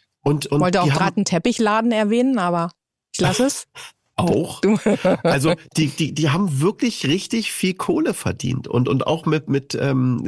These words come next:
Speaker 1: ich hab da neulich mit drüber gesprochen, hier, den, den kennst du auch, äh, der, den, den kann ich sagen, weil mit dem hab ich auch einen Podcast gemacht, der Schommi.
Speaker 2: Ach Gott.
Speaker 1: Äh, und, und we-, als wir mit, als ich
Speaker 2: Schommilein.
Speaker 1: mit,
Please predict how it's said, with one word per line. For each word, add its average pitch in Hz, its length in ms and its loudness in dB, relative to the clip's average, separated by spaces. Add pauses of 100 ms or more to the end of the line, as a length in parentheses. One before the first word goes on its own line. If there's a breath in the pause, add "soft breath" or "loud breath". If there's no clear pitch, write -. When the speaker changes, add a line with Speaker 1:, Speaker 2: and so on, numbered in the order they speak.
Speaker 1:
ich 131 160 -4
hab 151 80 -4
da 160 140 0
neulich 135 400 -2
mit 143 160 -2
drüber 156 240 -2
gesprochen, 139 500 -4
hier, 139 260 -2
den, 131 220 0
den 131 160 0
kennst 151 320 -2
du 139 100 0
auch, - 380 -2
äh, 127 300 -2
der, 131 260 0
den, 135 220 0
den 147 120 0
kann 143 180 -2
ich 143 120 -2
sagen, 143 240 0
weil 147 80 2
mit 131 120 0
dem 135 100 0
hab 127 60 2
ich 117 100 -2
auch 117 40 0
einen 139 80 -4
Podcast 151 400 -2
gemacht, 139 160 -2
der 131 100 2
Schommi. 160 440 0 (300 loud breath)
Speaker 2:
Ach 320 180 0 (100)
Gott. - 380 -4
Speaker 1:
Äh, 160 160 2 (400 loud breath)
und, 156 240 0
und 156 160 2
we-, 147 160 0
als 151 160 0
wir 175 100 2
mit, 156 140 2
als 247 100 4
ich 226 140 4
Speaker 2:
Schommilein. 185 240 2
Speaker 1:
mit, 127 120 -2